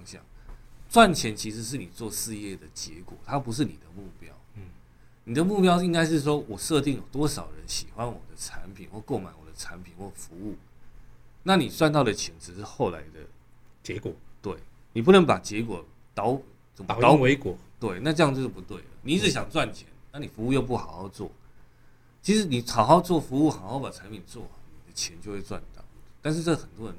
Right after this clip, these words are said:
Speaker 1: 就没有这种观念跟想法。
Speaker 2: 所以你刚才讲到这个服务，可以跟这个百货有什么样的一个？
Speaker 1: 啊，有啊，啊，我说有关四八六是一个嘛，对不对？
Speaker 2: 嗯。
Speaker 1: 那另外一个就是我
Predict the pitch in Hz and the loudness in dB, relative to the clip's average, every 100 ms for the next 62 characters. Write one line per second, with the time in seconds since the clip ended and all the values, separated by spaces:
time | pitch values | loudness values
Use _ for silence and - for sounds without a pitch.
0 | 87 104 98 98 98 95 - - - - | -14 -16 -14 -14 -14 -14 -14 -16 -20 -20
1 | - - - - - - 113 - 104 92 | -20 -20 -20 -20 -18 -6 -4 -4 -8 -12
2 | 92 - - - - - 151 107 143 120 | -12 -14 -16 -20 -14 -6 -6 -4 -4 -2
3 | 110 131 117 107 - - 127 143 131 113 | -2 -2 -4 -6 -8 -6 -4 0 0 0
4 | 113 117 104 - - - - 98 98 139 | -4 -6 -8 -12 -18 -12 -4 -4 -2 0
5 | 117 101 - - - - - - - - | 0 -2 -8 -10 -10 -8 -8 -10 -14 -16
6 | - - - 131 123 127 127 151 131 127 | -16 -16 4 10 12 12 12 8 8 8
7 | 165 147 143 151 151 151 139 135 131 - | 10 12 12 8 8 10 12 12 10 6
8 | 117 101 90 76 - 101 95 92 87 - | 2 2 -2 -4 -4 0 2 0 -4 2
9 | 165 190 180 170 147 156 156 123 | 6 10 10 10 10 6 4 -2